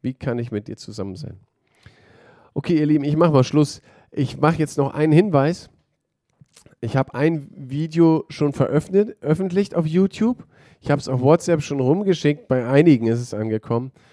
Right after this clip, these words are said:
Schaut es euch an, Gesetz oder Gnade.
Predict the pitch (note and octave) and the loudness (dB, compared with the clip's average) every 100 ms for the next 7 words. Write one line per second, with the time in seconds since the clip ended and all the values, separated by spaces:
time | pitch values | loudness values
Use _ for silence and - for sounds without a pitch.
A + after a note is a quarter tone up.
0 | - _ _ - D3 E3+ E3+ D#3+ D3 A#2+ | -20 _ _ -2 4 4 4 -2 -2 -2
1 | C#3 F3 D3+ - D#3 B2 C#3+ F#3+ G3+ - | -2 -2 -6 -2 0 2 4 4 2 -10
2 | - - D#3 F3 F3 D#3 C#3 C#3+ D3+ D3+ | -16 -4 2 4 4 2 4 6 8 8
3 | D3+ A#2 E2 | 6 4 -6